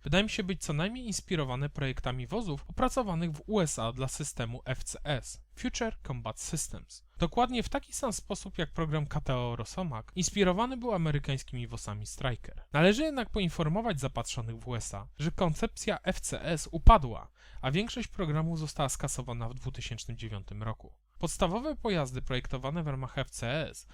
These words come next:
zastąpione zostały programem G C V, Ground Combat Vehicle. I tak nowym B W P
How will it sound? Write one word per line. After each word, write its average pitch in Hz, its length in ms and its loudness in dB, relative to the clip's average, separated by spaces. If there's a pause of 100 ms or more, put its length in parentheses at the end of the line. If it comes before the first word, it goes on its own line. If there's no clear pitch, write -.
(160)
zastąpione 175 640 -2
zostały 180 360 -2
programem 127 580 -2
G 127 180 0
C 110 180 -6 (100)
V, 120 260 -2 (220)
Ground 120 360 0
Combat 107 420 -6
Vehicle. 156 500 -2 (400)
I 160 60 -4
tak 208 220 8
nowym 285 320 2
B 233 80 2
W 180 160 0
P 113 280 0